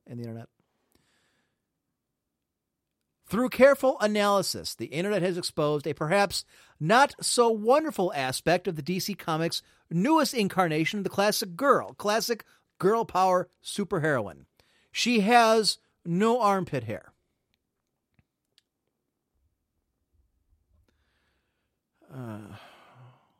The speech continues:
while the moment lasts all of a millisecond, not to mention the reason we can see her armpits is because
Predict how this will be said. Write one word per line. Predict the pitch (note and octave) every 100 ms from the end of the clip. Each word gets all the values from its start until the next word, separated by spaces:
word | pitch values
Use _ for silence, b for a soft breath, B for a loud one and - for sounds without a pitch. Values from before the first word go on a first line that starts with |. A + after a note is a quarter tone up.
| b b b b b -
while | A#2 C#3
the | C#3+
moment | D3+ F#3 E3+
lasts | E3+ F3 -
all | E3+
of | E3+
a | C#3
millisecond, | F#3 F#3 F3+ D#3+ G#3+ B2+
not | C3
to | C3
mention | C#3+ -
the | A#2+
reason | C#3 D#3 C#3+
we | C3
can | B2+
see | - F3
her | D3
armpits | C#3+ C#3 D#3
is | -
because | C3+ - D#3 D3